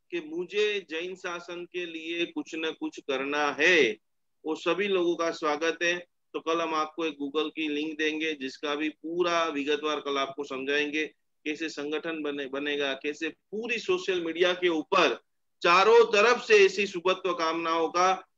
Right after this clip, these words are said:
बाण चलेगा, वातावरण का शुद्धिकरण होगा, वो हम कैसे करेंगे। साथ साथ में अभी जो ये रविवार आ रहा है, रविवार को जितने भी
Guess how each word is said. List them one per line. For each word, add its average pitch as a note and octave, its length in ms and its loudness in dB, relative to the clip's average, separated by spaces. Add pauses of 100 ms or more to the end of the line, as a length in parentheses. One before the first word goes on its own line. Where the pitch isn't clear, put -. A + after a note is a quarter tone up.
(200)
बाण A3+ 280 6
चलेगा, E3 460 4
वातावरण G#3+ 560 2
का G3+ 140 2
शुद्धिकरण F3+ 560 -2
होगा, C#3 440 0 (280)
वो D#3+ 160 -2
हम E3 100 -4
कैसे D#3+ 340 -4
करेंगे। A2+ 500 -4 (1160)
साथ G3 320 2
साथ G3+ 260 2
में G#3 200 2
अभी G3 320 0
जो G#3 220 6
ये G3 100 8
रविवार F#3 440 2
आ E3 160 4
रहा C#3+ 260 4
है, A2 200 0 (460)
रविवार G3 580 2
को G3 240 4
जितने F#3+ 540 2
भी G3+ 440 0